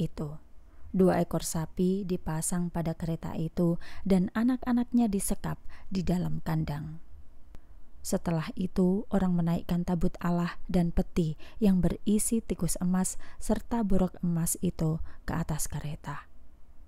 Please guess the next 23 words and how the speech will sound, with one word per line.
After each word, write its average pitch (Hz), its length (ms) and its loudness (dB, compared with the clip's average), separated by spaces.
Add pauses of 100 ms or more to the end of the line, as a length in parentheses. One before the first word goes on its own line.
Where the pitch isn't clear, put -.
(480)
Sapi-sapi 220 720 2
itu 175 180 2
langsung 165 400 0
berjalan 160 560 0
ke - 60 -4
arah 156 260 -2
Bet 170 240 0
Semes 151 480 -2 (300)
sambil 190 420 4
melenguh 165 540 2 (180)
sepanjang 147 640 -4
jalan. 160 480 -4 (880)
Para 170 160 8
wali 165 240 6
kota 165 300 0
Filistin 175 580 2 (160)
ikut - 320 -4
mengiringinya 175 960 4 (300)
sampai 165 500 -2
ke 170 80 -4
perbatasan 165 720 -2
Bet - 220 -6
Semes. 165 640 -4